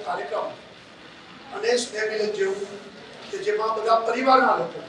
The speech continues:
બજારમાં પુરુષો તો મળતા હોય છે, તો પરિવારના લોકો બહુ ઓછા મળતા હોય અને ત્યારે બધા પરિવારના લોકોને સાથે બોલાવી અને આજનો આ સુંદર કાર્યક્રમ કરવા બદલ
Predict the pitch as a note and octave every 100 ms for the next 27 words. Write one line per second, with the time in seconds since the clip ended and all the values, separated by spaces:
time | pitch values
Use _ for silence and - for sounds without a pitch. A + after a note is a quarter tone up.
0 | - - - - - - - - - -
1 | - G3 A3+ A#3+ B3 B3+ B3+ B3 - -
2 | - - - - - - A#3+ - C4 C4
3 | B3 B3 B3 A#3+ G#4 - - - - -
4 | - - - - - - E4+ G#4+ G#4+ A#3+
5 | C4 - C#4 C#4 B3 A#4 A#4+ - - -
6 | - - A#3 G#3+ G#3+ - - G3 - -
7 | E3+ D#3 - - - - - - F3+ G3
8 | - G#3+ A3 G3 G#3 - A#3 A3 A3 G#3+
9 | A3 - - G4 - - - - - G4
10 | F#4+ - - - - - - - - -
11 | - - - F#3+ G#3 G#3 G3+ - F#3 -
12 | G3+ G3 F3+ F3+ G3+ G3 F3 F3 F#3 -
13 | E3+ F3+ F3+ F3+ F#3